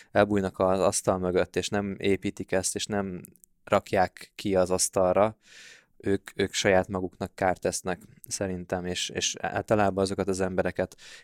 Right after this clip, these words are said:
emelik fel, akik egészséges szinten használják ezt a fajta kommunikációt, és, és jó magas szinten van egyébként a tudásuk is.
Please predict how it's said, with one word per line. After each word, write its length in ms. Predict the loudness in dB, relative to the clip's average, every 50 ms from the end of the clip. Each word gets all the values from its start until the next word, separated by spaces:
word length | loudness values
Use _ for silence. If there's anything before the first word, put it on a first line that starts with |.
| _
emelik 380 | -6 -4 -2 0 -2 -2 -2 -4
fel, 360 | -4 -2 0 4 4 4 4
akik 380 | 4 2 0 -4 -8 -8 -12 _
egészséges 640 | _ -2 0 2 0 0 0 0 0 0 0 -2 0
szinten 680 | -2 -2 -2 -4 -6 -4 _ -2 -2 -2 -4 -8 -10 -14 _ _ _ _ -20 _ _ -20 _ -6
használják 760 | -2 -2 -2 0 0 -2 -2 -2 0 -2 -2 -4 -4 -6 -8
ezt 140 | -6 -6
a 40 | -6
fajta 280 | -4 -2 -2 -2 -2 -6
kommunikációt, 960 | -8 -6 -6 -4 -6 -8 -4 -4 -4 -4 -4 -6 -4 -2 0 2 2 0 -2 _ -20 -20 -20 -20 -20 -20 _
és, 280 | _ -4 -4 -4 -4 -4
és 200 | _ -6 -4 -2
jó 160 | -2 -2 -2 -2
magas 260 | -2 -2 -2 -2 -2
szinten 400 | -2 -4 -6 -8 -6 -6 -6 -6
van 120 | -6 -6
egyébként 420 | -6 -6 -6 -6 -6 -8 -10 -10 -10
a 40 |
tudásuk 500 | -14 -10 -4 -4 -4 -4 -4 -8 -12 _
is. 200 | -12 -10 -10 -10